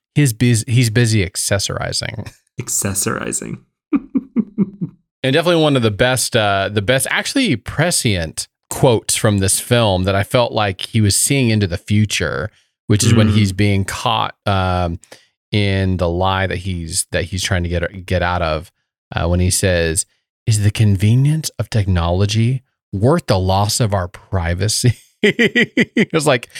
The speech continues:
Speaker 1: that actually is
Speaker 2: That's
Speaker 1: a really
Speaker 2: deep
Speaker 1: great,
Speaker 2: words.
Speaker 1: that's, that's, that's some deep words that I wish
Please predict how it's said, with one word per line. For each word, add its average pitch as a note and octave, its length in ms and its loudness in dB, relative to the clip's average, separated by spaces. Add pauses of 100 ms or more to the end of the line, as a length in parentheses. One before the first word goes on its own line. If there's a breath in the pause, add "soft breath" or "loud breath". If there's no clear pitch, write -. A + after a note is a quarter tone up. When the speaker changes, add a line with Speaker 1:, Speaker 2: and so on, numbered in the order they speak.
(400 loud breath)
Speaker 1:
that B2 160 0
actually C3+ 320 2
is A2 80 4
Speaker 2:
That's G#2 80 4
Speaker 1:
a - 20 4
really G#2 180 4
Speaker 2:
deep - 100 2
Speaker 1:
great, D#3 140 4
Speaker 2:
words. G3+ 160 4
Speaker 1:
that's, - 180 0
that's, B2 260 0 (120)
that's B2+ 180 0
some G#2+ 220 0
deep F#2+ 360 -2 (640)
words G#2 360 0
that F#2+ 180 0
I F2+ 80 0
wish F#2 420 -2